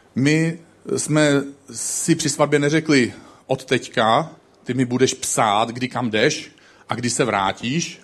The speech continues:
A... Protože tehdy nebyly S M S ky, jo? Jak kdybych jí měl psát, tak jí dojdu na do-, na poštu a za týden jí to přijde. To bych mezi tím možná i přišel já. Jako, <laughs> takže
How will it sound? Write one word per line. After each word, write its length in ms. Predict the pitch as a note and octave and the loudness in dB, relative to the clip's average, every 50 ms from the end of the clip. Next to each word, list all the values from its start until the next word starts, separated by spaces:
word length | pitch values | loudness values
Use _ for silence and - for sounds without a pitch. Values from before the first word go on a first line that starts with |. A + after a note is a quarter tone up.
| - - - | -20 -6 -2
A... 100 | - A#2+ A2+ G#2+ G#2+ - - - - - - _ _ _ _ _ _ _ _ _ - _ _ _ _ _ _ _ _ _ _ _ | 0 0 2 0 -2 -4 -8 -12 -14 -20 -20 _ _ _ _ _ _ _ _ _ -20 _ _ _ _ _ _ _ _ _ _ _
Protože 180 | - - A2+ A2+ | -8 -6 -2 0
tehdy 200 | A#2+ A#2+ A#2 A2+ | 0 0 0 -2
nebyly 240 | A#2 A2+ A#2+ B2 | -2 0 0 0
S 80 | B2 - | 0 0
M 80 | F3+ D#3+ | -2 -2
S 140 | D#3+ - | -2 -2
ky, 140 | - - F#2+ F#2 | -4 -6 -4 -2
jo? 120 | G2+ G#2+ | 0 2
Jak 120 | A#2 A#2 A#2 | 2 2 0
kdybych 240 | A#2 A#2 A2+ - - | -2 -6 -6 -4 -2
jí 40 | |
měl 140 | B2+ A#2+ A2+ | -2 -2 -2
psát, 440 | - - - G#2+ A2 B2+ C3+ - - | -2 0 0 2 2 0 -2 -6 -4
tak 160 | - - E3 - - - - - | -4 -4 -4 -4 -12 -20 -18 -12
jí 120 | - C3 A#2+ - - | -12 -12 -12 -8 2
dojdu 320 | C3+ C3+ B2+ B2+ C#3 C3+ | 2 2 2 4 0 2
na 120 | C3 B2+ B2+ | 2 2 2
do-, 120 | B2+ A#2+ - - | 2 -2 -2 -6
na 120 | B2+ A#2+ | -6 -6
poštu 480 | A2+ - B2+ B2 - - C3+ C3 - - | -2 -2 -2 -2 0 0 0 0 2 2
a 240 | B2+ B2 A#2+ - - _ _ _ _ _ _ _ _ _ _ _ _ _ | 2 2 0 -4 -16 _ _ _ _ _ _ _ _ _ _ _ _ _
za 120 | A2 G#2+ | -10 -4
týden 260 | - A#2+ A#2 A2+ A2+ A#2 | -2 -2 0 0 0 0
jí 100 | A#2+ A2+ | 0 -2
to 100 | A#2 A2+ | -4 -8
přijde. 340 | - - D3+ C#3 A#2+ G2+ | -6 -4 2 2 2 2
To 100 | F#2 - | 0 -4
bych 120 | A2 G#2 G2 | -6 -6 -4
mezi 200 | G2+ G2+ G#2 G2+ | -4 -4 -4 -2
tím 260 | - A2+ G#2 F#2+ D#2+ - | 0 0 -2 -2 -4 -4
možná 280 | G2 G2+ G2 A2 G#2+ | -6 -4 -2 0 0
i 40 | G#2+ | -2
přišel 300 | G#2 - G2 - A2 G#2+ | -2 -4 -4 -2 0 0
já. 260 | G2+ G2+ G#2+ B2+ C#3+ - | 2 2 0 0 -2 -4
Jako, 220 | G#2 F#2 - - - - - - - - - - - | -6 -4 2 2 2 2 0 -10 -14 -14 -16 -16 -16
<laughs> 440 | - - - - - - - - - | -10 -2 -2 -2 -2 -2 -6 -10 -2
takže 220 | - G#2+ G2+ - | 0 0 2 2